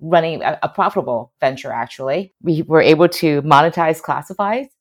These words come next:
pretty early on, uh, experiment with online publishing for the community. Again, this is back in the late nineteen nineties, where there wasn't a lot of internet use of broadband. So we were doing things really early. It was hard. It was really painful.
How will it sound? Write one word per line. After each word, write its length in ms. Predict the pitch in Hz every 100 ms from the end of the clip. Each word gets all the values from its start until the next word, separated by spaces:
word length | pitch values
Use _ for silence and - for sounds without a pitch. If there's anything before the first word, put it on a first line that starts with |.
| _
pretty 260 | 202 180 -
early 300 | 160 160 151
on, 320 | 143 160 185 _
uh, 80 | - -
experiment 480 | 170 - 165 165 113
with 180 | 151 - -
online 340 | 160 156 151
publishing 600 | 151 160 175 - 170 165 160
for 220 | 156 143
the 100 | 139
community. 800 | - 151 151 151 147 143 143 _ -
Again, 220 | 165 151
this 100 | 185
is 100 | 180
back 220 | 143 151
in 80 | 143
the 180 | 135 143 _ -
late 180 | 160 139
nineteen 400 | 147 143 143 143
nineties, 480 | 127 160 - - _ _ _
where 460 | 180 175 160 156 -
there 120 | 175
wasn't 240 | 214 370
a 80 | 254
lot 260 | 208 190 196
of 220 | 185 - _
internet 400 | 175 254 220 -
use 200 | 127 -
of 180 | 147 127
broadband. 540 | 170 202 202 82 - _ _ _
So 100 | 165
we 140 | 220
were 100 | 233
doing 240 | 175 190
things 240 | 185 170 156
really 560 | 175 208 240 226 190 -
early. 340 | 160 160 135
It 400 | - _ _ _
was 120 | 190 -
hard. 380 | 175 226 226
It 80 | -
was 160 | 156 156
really 200 | 208 185
painful. 420 | 170 170 -